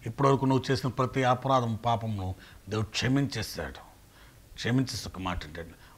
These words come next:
"వాటిని నా వీపు తట్టు వేసా, తూర్పుకు పడమరెంత దూరమో నీ అతిక్రమణంత దూరపరిచానని"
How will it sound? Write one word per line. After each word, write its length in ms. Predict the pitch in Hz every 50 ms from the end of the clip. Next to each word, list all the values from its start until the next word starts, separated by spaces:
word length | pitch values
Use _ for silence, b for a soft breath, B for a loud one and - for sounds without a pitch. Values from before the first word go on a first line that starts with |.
| - -
"వాటిని 380 | 98 98 104 110 95 101 110 110
నా 100 | 104 101
వీపు 360 | 101 98 95 123 131 127 135
తట్టు 300 | - - 123 101 - 87
వేసా, 180 | 90 - - 82 - -
తూర్పుకు 360 | 127 143 143 - 113 - -
పడమరెంత 440 | 117 117 127 135 147 139 135 123 127
దూరమో 640 | 117 131 127 131 131 147 170 226 277 254 160 110 - - - - - - - - - - - - - - - - -
నీ 120 | 85 92 95
అతిక్రమణంత 540 | 104 110 143 127 139 127 123 123 120 107 113
దూరపరిచానని" 1040 | 101 98 120 120 113 - 123 113 98 - - 92 95 95 98 98 90 85 80 80